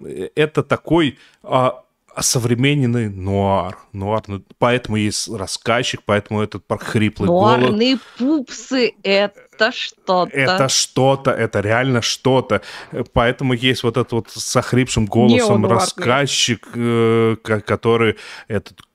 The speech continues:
Speaker 1: город, о-, он уже погряз в, в, там, в разврате, ему совсем плохо. Э, при этом есть какие-то банды, которые переодев-, я две серии успел посмотреть, которые есть там, где я смотрю,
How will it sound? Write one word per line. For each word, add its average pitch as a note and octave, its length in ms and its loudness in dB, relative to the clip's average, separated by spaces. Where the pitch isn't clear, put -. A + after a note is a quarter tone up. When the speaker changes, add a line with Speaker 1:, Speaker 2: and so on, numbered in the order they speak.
Speaker 1:
город, G#2 540 -2
о-, G2+ 480 -2
он G2+ 120 -2
уже F#2+ 220 -6
погряз G2 800 -2
в, G2+ 200 -6
в, F2+ 180 -16
там, E2+ 220 -14
в - 80 -12
разврате, G2 680 -4
ему F#2+ 260 -8
совсем G2+ 480 -6
плохо. A2 680 0
Э, A#2+ 200 -8
при A#2 160 2
этом B2 220 0
есть B2 220 0
какие-то - 420 -4
банды, B2+ 460 0
которые A#2+ 400 0
переодев-, A#2 720 -2
я A#2+ 120 2
две C3 200 2
серии A#2+ 260 0
успел G#2+ 300 -2
посмотреть, C3+ 420 -2
которые A2 400 -2
есть A2+ 160 -2
там, G2 160 -2
где G2+ 140 -4
я G#2+ 80 0
смотрю, G#2+ 500 -2